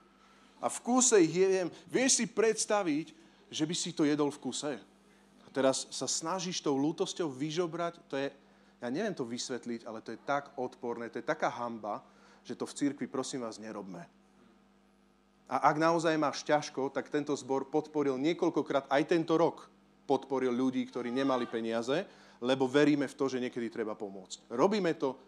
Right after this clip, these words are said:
z našich spoločných zbierok. A budeme to robiť aj naďalej. Z toho, čo dávame, budeme. Ale nie tak, že ty tri roky vysvetľuješ a robíš vinu. Buď sa zahráš, že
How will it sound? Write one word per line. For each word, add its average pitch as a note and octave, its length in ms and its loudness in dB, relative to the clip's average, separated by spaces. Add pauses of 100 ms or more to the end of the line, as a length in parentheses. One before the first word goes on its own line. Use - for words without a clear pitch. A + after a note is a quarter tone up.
(160)
z B2 160 -4
našich C#3+ 480 -2
spoločných A#2+ 560 -6
zbierok. G#2 400 -10 (260)
A A2 160 -10
budeme D#3+ 260 6
to C#3+ 160 0
robiť C3 320 0
aj A#2+ 60 -2
naďalej. A2 440 -6 (360)
Z - 160 -10
toho, D3+ 180 6
čo C3 160 -6
dávame, C3 400 2
budeme. A#2 380 -6 (420)
Ale B2 240 -2
nie E3+ 240 6
tak, C#3 380 2
že C3 100 -4
ty C3+ 220 -8
tri E3+ 240 4
roky D3+ 400 0 (160)
vysvetľuješ C#3+ 580 -2
a B2+ 80 0
robíš C3+ 320 -2
vinu. A#2+ 320 -6 (560)
Buď D3+ 320 0
sa D#3+ 40 6 (120)
zahráš, D3+ 400 4
že C3 80 -2